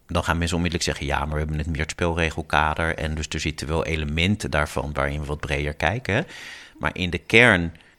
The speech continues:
zit daar toch eigenlijk altijd in, we kijken naar welke capaciteit er nodig is. En dus of wat we daarvoor moeten bouwen, of als we er niet voor willen bouwen, hoe we dan het gedrag zo willen beïnvloeden dat het verkeer binnen de capaciteit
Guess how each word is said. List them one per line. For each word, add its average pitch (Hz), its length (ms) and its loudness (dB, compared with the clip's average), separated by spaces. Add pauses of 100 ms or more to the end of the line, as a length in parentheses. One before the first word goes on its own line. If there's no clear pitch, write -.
(240)
zit 110 260 2
daar 98 160 6
toch - 200 0
eigenlijk 120 420 4
altijd 110 460 8
in, 90 440 -2 (1040)
we 82 300 -2
kijken 101 380 4
naar 87 120 2
welke 87 260 -2
capaciteit 104 520 2
er 82 80 -2
nodig 76 340 2
is. 95 360 -4 (760)
En 85 200 -4
dus 90 360 2 (220)
of 120 300 6
wat 85 220 0
we 82 80 0
daarvoor 80 280 2
moeten 85 240 -2
bouwen, 101 580 4
of 95 480 6 (140)
als - 200 -10
we 73 80 -4
er 78 100 -2
niet 85 220 0
voor 78 120 0
willen 80 220 2
bouwen, 76 560 4
hoe 78 220 -2
we 80 100 -2
dan 78 180 0
het 80 140 -2
gedrag - 440 0
zo 76 160 4
willen 76 240 0
beïnvloeden 73 600 -2
dat - 420 -2 (180)
het 80 180 -2
verkeer 78 420 0
binnen 73 240 0
de 76 80 -4
capaciteit 71 500 0